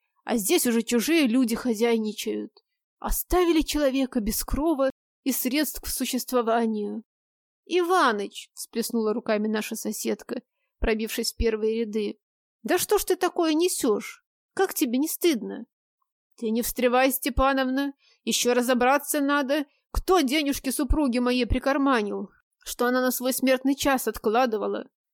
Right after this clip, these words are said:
"Ах ты бесстыдник!" — рявкнула Ольга Степановна, уперев руки в боки. "Да как у тебя язык повернулся!" Ясно было, что ещё чуть-чуть, и дело дойдёт до рукоприкладства.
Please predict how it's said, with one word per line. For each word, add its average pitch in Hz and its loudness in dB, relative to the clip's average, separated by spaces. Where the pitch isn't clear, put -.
"Ах - -2
ты 320 0
бесстыдник!" — 269 0
рявкнула 220 -4
Ольга 208 -2
Степановна, 240 0
уперев 233 0
руки 240 -4
в 240 -4
боки. 208 0
"Да 233 0
как 294 2
у 311 2
тебя 302 2
язык 330 2
повернулся!" 233 0
Ясно 220 -2
было, 214 -4
что - -4
ещё 277 0
чуть-чуть, 359 0
и 226 -2
дело 285 0
дойдёт 220 0
до 269 -2
рукоприкладства. 262 -2